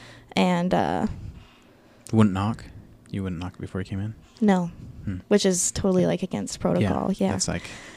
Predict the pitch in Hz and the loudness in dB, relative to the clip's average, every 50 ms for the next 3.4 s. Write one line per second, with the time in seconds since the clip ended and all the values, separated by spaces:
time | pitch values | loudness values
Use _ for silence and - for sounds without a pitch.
0 | - 92 104 104 95 90 90 85 78 78 85 90 92 90 - - 104 196 180 175 | -2 2 2 2 2 2 0 0 -2 -2 -2 -2 -2 -4 -2 2 2 4 4 2
1 | - 175 - - - - - 247 - - - - - 302 277 262 - 285 247 233 | 0 -6 -10 -12 -8 0 2 4 4 6 6 6 6 8 6 8 8 8 8 10
2 | 220 208 202 196 190 175 - - - 202 214 220 220 214 214 214 208 196 185 170 | 10 8 8 6 4 0 -2 0 4 6 8 8 10 8 8 10 10 8 8 8
3 | 160 - - - 240 - - - | 6 4 6 6 6 6 6 -2